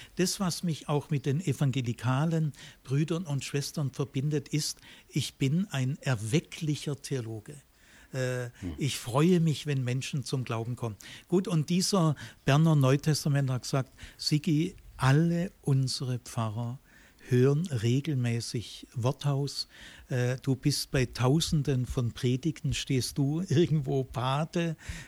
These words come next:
Speaker 1: gell?
Speaker 2: Mhm.
Speaker 1: Also das ist der eine riesige Erfolg. Und dann aber auch in den nicht-akademischen Kreisen,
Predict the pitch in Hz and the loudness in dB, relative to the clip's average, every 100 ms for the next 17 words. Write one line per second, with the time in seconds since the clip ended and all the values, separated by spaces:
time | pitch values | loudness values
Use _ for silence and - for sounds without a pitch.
0 | - 123 120 90 - - 139 156 165 175 | -2 2 2 2 -8 -2 0 0 2 0
1 | - 165 - 135 160 165 127 135 143 190 | 2 -2 2 4 4 4 2 2 4 4
2 | 190 175 - 147 143 135 - - 127 - | 4 2 0 -2 0 -6 -6 -6 -6 -4
3 | 117 113 107 - - - - - 160 139 | -4 -2 -4 -10 -20 -20 -18 -2 4 4
4 | 131 135 202 247 - 165 170 - 135 170 | 4 4 6 4 0 0 0 0 2 2
5 | - - - 143 139 135 120 - - - | -2 -8 0 0 2 2 0 -4 -14 0
6 | 135 196 - - - - 143 139 123 131 | 4 4 2 -8 -8 -4 -2 0 0 2
7 | 127 123 110 - 120 110 - - 123 127 | 2 2 0 -2 -2 -4 -6 -2 2 4
8 | 156 - 202 202 | 2 4 4 4